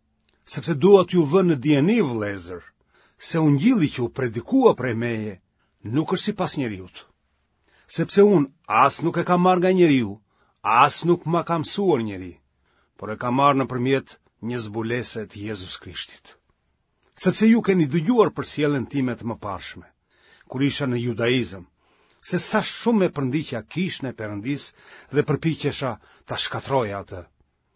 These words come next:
Përparoja në judaizëm duke u akaluar shumë bashkëkohësve të kombit tim, duke qenë jashtë masë i zellshëm për traditat e etërve të mi. Por kur Perëndis,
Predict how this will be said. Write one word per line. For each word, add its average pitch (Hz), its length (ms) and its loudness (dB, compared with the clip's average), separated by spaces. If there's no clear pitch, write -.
Përparoja 143 600 4
në 117 140 -2
judaizëm 104 600 -6
duke 120 280 -4
u 123 180 2
akaluar 131 540 0
shumë 180 500 -2
bashkëkohësve 160 800 -4
të - 160 -14
kombit 117 320 -4
tim, 95 240 -8
duke 107 240 -12
qenë 92 300 -12
jashtë 127 400 -4
masë 139 280 -2
i 113 120 -8
zellshëm 113 520 -10
për - 140 -10
traditat 123 520 -6
e 98 120 -12
etërve 87 280 -18
të - 120 -20
mi. - 120 -20
Por 123 260 -2
kur 113 240 -12
Perëndis, 117 520 -8